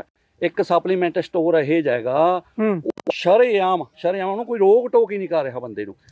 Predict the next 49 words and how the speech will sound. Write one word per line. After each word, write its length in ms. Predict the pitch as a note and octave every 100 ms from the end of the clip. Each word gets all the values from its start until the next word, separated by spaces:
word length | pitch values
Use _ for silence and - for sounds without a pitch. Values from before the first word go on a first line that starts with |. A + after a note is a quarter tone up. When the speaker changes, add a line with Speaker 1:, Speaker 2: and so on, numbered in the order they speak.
| D#3
Speaker 2:
ਹੂੰ। 80 | C4
Speaker 1:
ਸ਼ਰੇਆਮ 440 | B3 A#3 A3 G3 F#3+ -
ਸਟੀਰੋਇਡ 460 | F#3+ F#3 G#3+ G3 F3+
ਬਾਰੇ 280 | E3+ D#3+ -
ਬੋਲੀ 180 | D#3+ D#3
ਜਾ 160 | D#3+ D3+
ਰਿਹਾ, 140 | D3
"ਮੇਰੇ 180 | D3+ C#3+
ਕੋਲ 160 | D3+ D3
ਆ 220 | E3 F3 F3+ _ -
ਇੰਨਾ 260 | D#3+ D#3 D3+
ਆ 120 | D3+
ਗਿਆ, 280 | D3 D3 - E3
ਇੰਨਾ 220 | D#3 D#3
ਮੈਂ 120 | D#3 D3+
ਆਫਰ 340 | D#3 D#3+ D#3
ਦੇ 180 | D3+ D3+
ਰਿਹਾ, 200 | D3+ D#3
ਇੰਨਾ 160 | D3+
ਆਫਰ 240 | D3 C#3+ G#3
ਦੇ 60 |
Speaker 2:
ਹੂੰ। 80 | A3
Speaker 1:
ਰਿਹਾ।" 160 | D3+ D#3 - _ E3+
ਉਹ 100 | F3+
ਫਿਰ 140 | F3+
ਜਿਹੜੇ 260 | D#3+ E3+ F#3
ਛੋਟੀ 300 | D#3+ E3+ G3+
ਉਮਰ 160 | E3+
ਦੇ 80 | D#3+
ਬੱਚੇ 260 | D3+ D#3 D#3
ਲਾ 100 | D3+
ਲਓ 180 | D#3+
ਜਾਂ 140 | E3+ F3+
ਨਵੇਂ 300 | D3+ D3+ D3+
ਨੌਜਵਾਨ 520 | D3 D3 C#3+ D#3+ D3
ਆ 120 | D3
ਰਹੇ 120 | C#3
ਆ 20 | C#3
ਜਿੰਮਾਂ 300 | C#3 C3+ C3+
ਦੇ 60 |
ਵਿੱਚ, 180 | C#3 C3+
Speaker 2:
ਹੂੰ। 360 | C3+ - G#3+ F3
Speaker 1:
ਉਹ 100 | F#3
ਇੱਕ 120 | E3+
ਆਫਰ 360 | D#3 C#3 D#3+ D#3+
ਨੂੰ 120 | F3
ਦੇਖ 180 | F3 D#3+
ਲੈਂਦੇ 240 | E3 E3
ਆ, 120 | D#3